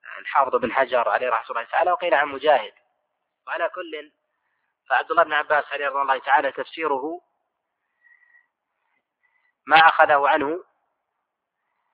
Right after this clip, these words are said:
إلا مجاهد بن جبر وعكرمة، وأخذ شيئا منه سعيد بن جبير،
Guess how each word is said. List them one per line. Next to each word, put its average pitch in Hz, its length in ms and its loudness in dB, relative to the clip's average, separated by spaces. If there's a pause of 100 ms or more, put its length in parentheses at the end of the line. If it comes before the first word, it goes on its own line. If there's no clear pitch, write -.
(260)
إلا 147 500 -2 (1600)
مجاهد 135 400 0
بن 131 180 -12
جبر 139 380 0 (120)
وعكرمة، 135 580 -4
وأخذ 143 360 0
شيئا 135 300 -6
منه 139 260 -10
سعيد 139 320 -4
بن 131 140 -10
جبير، 135 540 -6